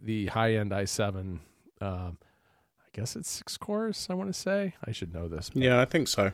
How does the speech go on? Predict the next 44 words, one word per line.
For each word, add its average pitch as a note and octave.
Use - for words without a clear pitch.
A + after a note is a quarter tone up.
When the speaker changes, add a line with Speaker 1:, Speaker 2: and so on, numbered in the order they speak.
Speaker 1:
Yeah, G#2+
six-core C3
processor A2
with F#2+
thirty-two B2
gigs G#2+
of F#2+
ram G2+
and F#2+
a -
terabyte G2
S E2+
S F2+
D. F2
So G2
it, B2
it's A2
not B2+
the A2
two F#3+
terabyte, A2+
which C3
would A2
<laughs> -
cost G#2
another, A2
like, F#2+
twelve A2+
hundred B2
dollars A2
or D#3+
something E3
like E3+
that, F3
I -
think. F3
<laughs> -
But D3+
it's D3+
a G3
pretty F#3+
high-end C3
one, G#2
and G#2+